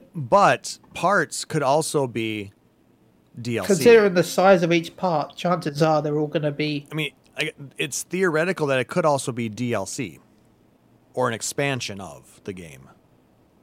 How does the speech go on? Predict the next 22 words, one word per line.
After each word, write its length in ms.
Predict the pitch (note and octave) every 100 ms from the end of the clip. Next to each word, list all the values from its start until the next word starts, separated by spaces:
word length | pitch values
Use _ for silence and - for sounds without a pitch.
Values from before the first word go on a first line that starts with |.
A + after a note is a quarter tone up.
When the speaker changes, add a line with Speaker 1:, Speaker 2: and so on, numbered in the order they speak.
| _ _
Speaker 2:
Yeah. 320 | G3+ G#3+ D3 - _ _ _ _ _ _ -
Speaker 1:
I 80 | -
mean, 260 | C#3+ C#3 B2+
that 160 | D3+ D#3+
I, 140 | C#3+ D3 - - - _ _ _ _ _ _ - - _ -
I, 160 | F3 -
I 120 | E3
would 200 | E3+ C#3+
think 360 | - E3+ F#3+
that 140 | E3+ E3
it's 140 | C3+
very 220 | A2+ C3+
possible 480 | C#3+ C#3 C#3 C#3 D3
that 100 | C3+
it 120 | B2 A#2
could 180 | D3
be 180 | C3+ C3+
along 420 | A#2+ B2+ A#2+ B2+
the 80 | B2
lines 420 | A#2+ A2+ A#2 A#2
of 160 | A2+ G#2+
thirteen, 640 | - A#2 - - A2+ A2+